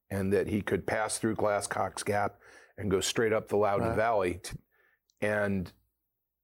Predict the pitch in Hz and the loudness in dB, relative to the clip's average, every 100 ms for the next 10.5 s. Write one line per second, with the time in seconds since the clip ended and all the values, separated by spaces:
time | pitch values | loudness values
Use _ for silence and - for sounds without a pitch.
0 | _ _ _ _ _ _ - 87 101 135 | _ _ _ _ _ _ -8 -2 0 2
1 | 131 117 120 120 120 107 85 - 120 110 | 2 2 2 4 2 0 -2 -2 0 0
2 | - 120 98 90 - 127 117 92 - _ | 0 -2 0 -4 0 2 4 2 -2 _
3 | _ _ 123 123 101 - - _ - 127 | _ _ 0 2 0 -4 -16 _ -6 -6
4 | - - _ _ _ _ - 104 104 120 | -6 -12 _ _ _ _ -2 0 2 2
5 | 131 143 131 117 101 - - 113 127 - | 2 2 4 4 0 -6 -6 -2 0 0
6 | - 117 98 107 101 - - 143 113 98 | 0 0 0 2 0 -2 2 2 2 0
7 | - 117 - - 113 - - - 131 113 | 0 0 -2 -2 -2 -2 -8 -4 -2 2
8 | 113 104 110 110 110 - 92 - 101 - | 2 2 2 2 2 0 -2 0 -2 0
9 | 110 107 98 98 - 95 107 110 107 98 | 0 0 0 -4 -4 -6 -4 -4 -2 -4
10 | - 107 110 107 | 0 0 0 -2